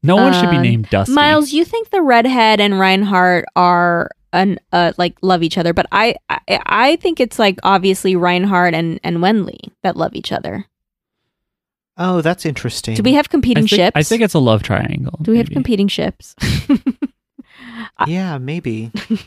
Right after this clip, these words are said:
Speaker 2: <laughs> Okay. Anyway, so yeah, so that basically gets these knights, these, this, this
Speaker 1: Oh, wait,
Speaker 2: nationali-,
Speaker 1: I'm sorry.
Speaker 2: nationalist group
Speaker 1: I'm
Speaker 2: against
Speaker 1: sorry.
Speaker 2: them. What?
Speaker 1: Dusty is Yang's friend.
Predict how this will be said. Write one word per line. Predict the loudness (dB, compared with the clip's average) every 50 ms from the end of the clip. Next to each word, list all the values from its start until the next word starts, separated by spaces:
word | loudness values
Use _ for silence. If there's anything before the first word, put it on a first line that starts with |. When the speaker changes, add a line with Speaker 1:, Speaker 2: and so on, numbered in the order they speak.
| -6 -6 -6 -8 -16 -18
Speaker 2:
<laughs> | -18 _ _ _ _ _ _ _ _ _ _ _ _ _
Okay. | -10 -8 -6 -6 -6 -6 -8 _ _ _ _ _ _ _ _ _ _ _ -2
Anyway, | 0 2 2 4 4 2 2 2 -2 -4 _ _ _ _ _ _
so | -6 0 2 4 6 6 6 6 6 6 6 6 6 6 4 4 4 2 2 2 0 0 0 0 0 0 -2 -2 -4 -8 -10 -14 _ _ _ _ _ _ _ _ _ _ _ _ _ _ _ _ _ _ -8
yeah, | -2 0 2 2 2 0
so | 0 -2 -2 0
that | 2 2 2 0 -2 -2
basically | 0 0 0 0 -2 -2 0 2
gets | 2 2 2 0 -2 -4
these | -2 0 0 0 0 -2 -6 -12 -8 _
knights, | 0 2 4 4 4 2 0 -2 -8 -14 -14 -14 -16 -20 _ _ _ _ -6
these, | -2 -2 -2 -2 -4 -6 -6
this, | -6 -6 -6 -10 _ _ _
this | -12 -6 -2
Speaker 1:
Oh, | 0 2 4 4 4
wait, | 4 4 2
Speaker 2:
nationali-, | 2 0
Speaker 1:
I'm | 0 -2 -2
sorry. | -2 0 0 0 0 2 0
Speaker 2:
nationalist | 0 -2 -2 -2 -4 -6 -4 -4
group | -4 -4 -2 0 0
Speaker 1:
I'm | 2 2 2
Speaker 2:
against | 2 2 2
Speaker 1:
sorry. | 2 2 2 2 2 0 -2
Speaker 2:
them. | -2 0
What? | 2 2 2 2 0 -6 _ _ _ _ _ _ -2
Speaker 1:
Dusty | 0 0 0 0 -2 -2 0 2 2
is | 2 2 2 2
Yang's | 2 2 2 2 0 -2 -4 -6
friend. | -6 -6 -6 -6 -8 -10 -14